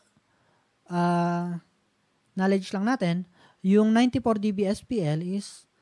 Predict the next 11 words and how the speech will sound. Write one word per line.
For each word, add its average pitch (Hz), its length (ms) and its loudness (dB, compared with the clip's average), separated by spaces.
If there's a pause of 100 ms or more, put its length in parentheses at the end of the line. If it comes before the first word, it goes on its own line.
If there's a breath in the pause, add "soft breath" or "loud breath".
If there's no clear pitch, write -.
(140)
siya 220 240 2
yung 214 80 2
ginagamit 202 560 0
na 185 80 -2
standard 180 560 0
na 170 320 -2 (560 soft breath)
pang-test 226 480 0
ng 190 80 0
ating 175 240 0
mga 175 300 0
microphone. 151 680 -2